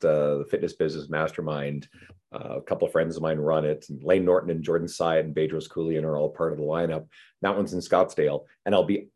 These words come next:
on my way in a few days to the N S C A Rocky Mountain Regional back down in the Phoenix <laughs> area. And then the third weekend in a row, I'll be flying to, uh, hang out with the Renaissance Periodization team at their summit. And then the next day, I'll be at the Olympia Expo. So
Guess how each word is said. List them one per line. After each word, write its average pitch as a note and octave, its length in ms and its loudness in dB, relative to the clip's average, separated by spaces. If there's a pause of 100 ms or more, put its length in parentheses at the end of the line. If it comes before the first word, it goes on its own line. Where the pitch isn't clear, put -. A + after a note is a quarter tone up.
on G2+ 240 4
my F2+ 160 4
way F#2 240 6
in F2 100 4
a E2+ 40 2
few F2 260 -6
days F2 600 4 (400)
to G2+ 120 -8
the F#2 180 -6
N G#2 100 6
S G#2 140 4
C F#2+ 220 2
A F2 60 0
Rocky F2 380 0
Mountain E2+ 320 -2
Regional F2 540 -2 (140)
back D#2 240 0
down D#2 240 4
in D#2 100 -2
the - 80 -4
Phoenix D#2+ 380 -2
<laughs> - 160 0
area. D#2+ 320 2 (360)
And A#2+ 120 6
then G#2+ 120 8
the G2 120 4
third C3+ 260 6
weekend G#2+ 340 4
in F2+ 120 4
a F2 40 2
row, E2+ 260 2
I'll F2 120 2
be F#2 180 -2
flying F2+ 500 0
to, E2+ 460 -2 (380)
uh, - 160 -6
hang G2+ 240 4
out G2 60 6
with - 80 2
the F2 60 2
Renaissance F2 420 2
Periodization E2+ 600 0
team D#2 380 -6
at D2+ 140 -4
their G2+ 180 8
summit. D#2 540 0
And F2 100 0
then E2+ 120 2
the E2+ 60 0
next E2 220 -2
day, F#2+ 80 0
I'll D2+ 120 0
be D#2 100 0
at - 60 -6
the D#2+ 80 -2
Olympia D#2 380 0
Expo. D2+ 320 -2
So - 220 -2